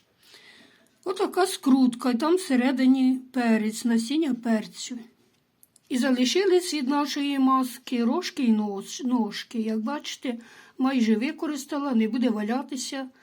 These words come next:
маска, яка була використана в минулому році.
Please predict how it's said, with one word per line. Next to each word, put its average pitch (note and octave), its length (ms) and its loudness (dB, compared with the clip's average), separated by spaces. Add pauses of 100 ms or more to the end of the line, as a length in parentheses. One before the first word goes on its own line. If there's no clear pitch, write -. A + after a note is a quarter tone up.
(720)
маска, C4 680 0
яка A3+ 300 2
була G#3+ 300 -2
використана D4+ 920 -6
в B3+ 80 0
минулому B3+ 680 0
році. A3 600 -6